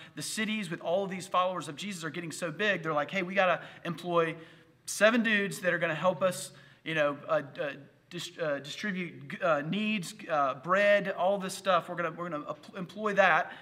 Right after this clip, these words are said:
And that's where Stephen and the other, um, six were, uh, put in, put in play. But then something happens. There's a, there's a huge disruption.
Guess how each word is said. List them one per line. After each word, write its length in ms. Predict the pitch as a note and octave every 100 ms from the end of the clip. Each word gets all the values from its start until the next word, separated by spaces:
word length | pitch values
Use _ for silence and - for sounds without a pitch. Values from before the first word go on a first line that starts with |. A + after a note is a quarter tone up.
| -
And 80 |
that's 140 | D#3+ E3+
where 80 | E3+
Stephen 400 | - F#3+ F#3+ F3+
and 80 |
the 100 | E3
other, 300 | E3+ F3+ F3 F3
um, 280 | D#3 D#3 D3+
six 360 | C#3+ G3 F#3 -
were, 260 | D#3+ D3+ -
uh, 80 | D#3
put 240 | - G3+
in, 140 | F#3 F3+ -
put 100 | G#3
in 120 | G#3
play. 400 | E3+ F3 D#3 C#3+ D3 - - - _
But 180 | F3 D#3+
then 420 | D4+ A3 E3+ F#3+ - -
something 340 | - G#3+ G#3 G3
happens. 460 | F#3 F#3+ C3+ A#2
There's 180 | F3 E3
a, 140 | E3
there's 220 | D#3+ E3+ D#3+
a 40 |
huge 580 | D#3 - A#3+ A#3 F#3+ - - - _ _ _ - -
disruption. 640 | C#3+ F3+ F#3 G3+ A3 -